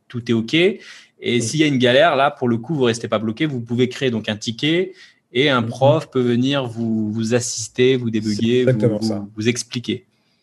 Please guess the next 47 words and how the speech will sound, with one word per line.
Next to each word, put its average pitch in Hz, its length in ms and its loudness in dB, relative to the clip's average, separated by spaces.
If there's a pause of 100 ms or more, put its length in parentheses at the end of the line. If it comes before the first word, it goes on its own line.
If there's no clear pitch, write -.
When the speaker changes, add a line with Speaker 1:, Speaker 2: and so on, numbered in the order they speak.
(240)
Speaker 2:
Ouais, 147 120 0
c'est 160 100 -2
ça. 127 260 0 (140)
C'est - 100 -6
exactement 127 420 2
Speaker 1:
D'accord. 117 80 2
Speaker 2:
ça. 160 240 0
Et 127 80 4
puis, 123 300 0
euh, 107 640 -2
fin 147 180 0
de 139 60 4
journée, 135 460 4 (420)
la 113 80 -2
plupart 131 240 4
du 135 100 2
temps, 147 300 2
la 127 120 4
dernière 123 440 4
heure, 135 240 2
donc 107 180 -6
celle-ci, 117 320 -4
elle 107 60 0
est 98 180 -4 (160)
assez 127 240 -2
difficile. 123 580 4
On 107 80 -8
fait, 107 200 -2 (100)
on 107 100 -6
fait - 140 -2
un 110 120 0
live 107 260 0
code, 104 240 0
en 95 80 -8
fait, 98 280 -6
un 95 60 -8
gros 104 180 -4
live 101 200 -2
code. 110 260 -4 (680)
Speaker 1:
D'accord. 120 560 -2 (220)
Speaker 2:
Le 123 80 6
prof 131 220 4
donne 127 120 8
un 127 100 6
sujet, 123 840 6
un 117 160 0
élève, 117 440 4